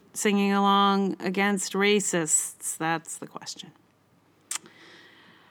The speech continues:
I don't know the answer still. I still don't know the answer. Um, maybe you have the answer. A lot of people were sending me their, like, angry, uh,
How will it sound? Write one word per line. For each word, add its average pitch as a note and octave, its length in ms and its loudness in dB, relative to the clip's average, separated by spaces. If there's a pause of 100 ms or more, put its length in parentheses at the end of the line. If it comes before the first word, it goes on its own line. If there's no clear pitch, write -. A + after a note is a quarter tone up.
(640)
I F3+ 80 4
don't E3 160 2
know D3 100 2
the D3+ 160 0
answer E3 280 -6
still. D3 300 0
I D3 80 2
still D#3 240 -2
don't D3+ 180 0
know C#3+ 100 0
the C#3+ 140 -2
answer. C#3+ 420 -8 (500)
Um, D#3+ 360 6
maybe F#3+ 220 4
you G3 380 4
have D3+ 240 -2
the C3 160 -4
answer. B2+ 360 -4
A F#3 100 4
lot G#3+ 180 8
of A#3 60 2
people A3 200 2
were F#3+ 100 2
sending F3+ 380 4
me E3+ 260 6
their, D3 380 2
like, C3 400 -2
angry, D#3 760 4 (480)
uh, D3 480 0